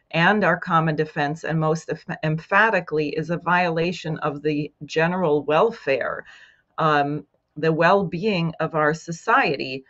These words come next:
And if you have to live in fear, you do not have liberty, and your children are not going to have liberty.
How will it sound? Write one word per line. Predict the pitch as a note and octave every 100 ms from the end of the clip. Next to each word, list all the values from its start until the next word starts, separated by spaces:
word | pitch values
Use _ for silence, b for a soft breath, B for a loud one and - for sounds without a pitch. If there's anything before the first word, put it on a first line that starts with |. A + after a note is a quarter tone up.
| b b b _ _
And | F#3 F#3
if | G3 G3+
you | G3
have | G3+ A#3 C#4 -
to | G3
live | F3 E3+ G#3+ A#3+ G3 -
in | F3+ F3
fear, | - - C4 G#3 C3+ - A3 A3 b b _ _ -
you | F#3+
do | F#3 G3+
not | G3+ A3 A#3+
have | A#3 F#3
liberty, | F3 D#3 C#3+ C#3 C3+ D#3+ -
and | D#3 D#3+
your | E3 F3+
children | - A#3 A3 G3+ F3+
are | D#3+
not | D3 D3+
going | D#3 D3+ C#3+
to | C#3+
have | C3 C3
liberty. | C3 C3+ C#3 C3+ C3 C3+